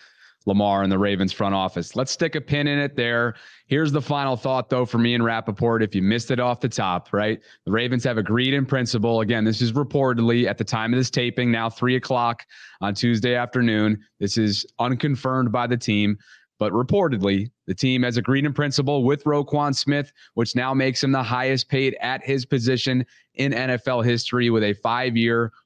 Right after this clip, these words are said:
one hundred million dollar deal, forty-five million of which is fully guaranteed. And then again, like Sa-, you know, like we've been talking about here, sixty million in total guarantees. There's a difference there. So,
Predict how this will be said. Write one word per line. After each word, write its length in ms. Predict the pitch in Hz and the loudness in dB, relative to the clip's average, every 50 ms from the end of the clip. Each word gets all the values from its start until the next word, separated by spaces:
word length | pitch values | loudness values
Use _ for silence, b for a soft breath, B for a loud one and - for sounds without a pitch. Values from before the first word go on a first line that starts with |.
| _ | _
one 320 | - 98 104 117 127 135 131 | -2 0 0 2 2 2 2
hundred 300 | 131 131 131 131 127 117 | 2 2 2 2 2 2
million 320 | 117 117 117 120 117 117 | 2 2 2 2 2 2
dollar 320 | 117 117 113 117 117 113 | 2 2 2 2 2 2
deal, 320 | 110 101 107 104 104 104 104 | 2 2 2 2 2 2 0
forty-five 800 | - - - 131 131 139 135 120 - - 127 135 139 139 127 123 | -2 -2 -2 0 2 2 2 0 0 -2 -2 0 0 0 0 0
million 400 | 127 127 127 127 127 127 127 120 b b b b - | 0 2 2 0 0 0 -2 -2 b b b b -4
of 140 | 120 117 | -2 0
which 220 | 120 131 127 123 - | 2 0 0 0 0
is 120 | 131 113 | -2 -2
fully 320 | - - 127 127 127 123 117 | -2 0 0 2 2 2 2
guaranteed. 720 | 120 123 123 120 123 117 - 117 113 110 110 107 107 b b b b - | 2 2 2 0 0 0 0 2 2 2 2 2 0 b b b b -4
And 100 | 104 113 | -2 0
then 120 | 113 110 | 0 0
again, 460 | 113 104 127 123 113 107 104 107 117 - - | 0 0 0 -2 0 0 0 -2 -2 -4 -4
like 180 | 104 110 101 | -4 -2 -2
Sa-, 220 | - - 131 117 104 - | -2 -2 -2 -2 0 -2
you 80 | - | -2
know, 80 | 107 104 | 0 0
like 180 | 104 107 104 - | 0 0 0 0
we've 120 | 117 113 | -2 0
been 140 | 101 113 113 | 0 0 -2
talking 320 | - 131 117 110 - 110 | -2 -2 -2 -2 -2 -2
about 240 | 104 104 107 104 98 | -2 0 0 -2 -2
here, 260 | 92 101 101 104 98 b b b b b b | 0 0 0 0 0 b b b b b b
sixty 520 | - - - - 160 151 - - - 127 | -10 -8 -4 -4 -4 -4 -2 -2 0 2
million 480 | 117 117 113 113 113 110 110 110 110 107 b b b b | 2 2 2 2 2 2 0 0 0 -2 b b b b
in 180 | - 110 110 107 | -2 -2 -2 -2
total 400 | - - - 170 165 147 127 110 | -2 -2 0 2 2 2 2 2
guarantees. 720 | 101 95 113 107 101 98 95 92 - - 104 92 87 87 | 2 0 0 2 2 0 0 0 0 0 0 0 0 0
There's 160 | 90 104 104 104 | 0 0 0 2
a 60 | 107 | 0
difference 460 | 98 123 - - - 98 90 - - | 0 0 -2 -2 -2 -4 -4 -4 -4
there. 220 | - 98 92 92 90 | -2 -2 0 -2 -2
So, 320 | - - 113 101 95 - | -2 -2 -2 -2 -4 -4